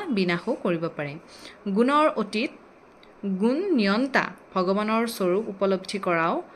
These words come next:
সাধ্যাতীত। তেন-, তেনেজন পৰম পুৰুষৰ কৃপাতেই সাধাৰণ বীজেই গজালি মেলি বৃক্ষৰ ৰূপ লয়। এমাদিমা লৰা যৌৱনপ্ৰাপ্ত হয়।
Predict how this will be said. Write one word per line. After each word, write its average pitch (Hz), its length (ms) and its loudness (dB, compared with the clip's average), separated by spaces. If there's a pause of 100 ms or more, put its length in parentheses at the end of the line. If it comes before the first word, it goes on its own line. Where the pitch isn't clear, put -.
(760)
সাধ্যাতীত। 262 580 0 (280)
তেন-, 190 500 0 (140)
তেনেজন 220 540 2 (140)
পৰম 214 260 2
পুৰুষৰ 262 420 2
কৃপাতেই 214 680 -2
সাধাৰণ 214 500 0
বীজেই 202 460 2
গজালি 190 400 4
মেলি 202 360 0 (220)
বৃক্ষৰ 233 640 0 (440)
ৰূপ 214 260 2
লয়। 156 180 -4 (560)
এমাদিমা 208 540 2
লৰা 190 440 4
যৌৱনপ্ৰাপ্ত 240 640 0
হয়। 156 240 -6